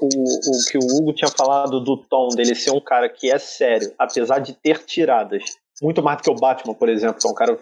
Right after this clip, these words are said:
full sisudo, eu acho que é um tom que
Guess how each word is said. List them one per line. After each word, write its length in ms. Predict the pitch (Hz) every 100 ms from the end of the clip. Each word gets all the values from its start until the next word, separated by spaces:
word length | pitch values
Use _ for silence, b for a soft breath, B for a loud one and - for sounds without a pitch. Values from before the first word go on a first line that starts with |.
| - _
full 340 | 135 156 160
sisudo, 640 | - - 120 120 156 123 - - - _ _ -
eu 140 | 131
acho 260 | 147 160 160
que 120 | -
é 40 | 165
um 140 | 165
tom 260 | 170 170 175
que 380 | - 180 170